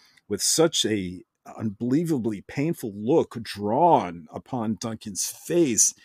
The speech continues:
And damn, <laughs> this cartoon. I, I, I think it's the most gut-wrenching moment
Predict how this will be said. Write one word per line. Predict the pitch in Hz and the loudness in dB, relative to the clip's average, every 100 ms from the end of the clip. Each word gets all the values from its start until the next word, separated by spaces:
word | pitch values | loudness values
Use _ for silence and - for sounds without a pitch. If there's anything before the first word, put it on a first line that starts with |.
| - - _ - | -20 -20 _ -8
And | 107 104 92 _ _ - | -6 -8 -12 _ _ -2
damn, | 143 208 247 247 190 165 143 | 2 6 10 12 12 10 6
<laughs> | |
this | 139 139 - | 6 4 2
cartoon. | - 139 127 - 123 110 107 104 | 6 8 6 4 0 0 0 -2
I, | 104 143 139 135 | 2 2 4 2
I, | 120 - - - - | 0 -4 -20 -10 0
I | 147 | 0
think | 143 - - 202 262 285 - - 156 | 0 -6 2 4 6 2 -2 -6 -4
it's | 151 - - | -2 -2 0
the | 143 | 2
most | 135 127 - - | 2 0 -2 -6
gut-wrenching | - 170 - 156 160 - 143 127 | 0 0 2 0 0 0 2 2
moment | 123 117 113 101 | 2 2 2 -2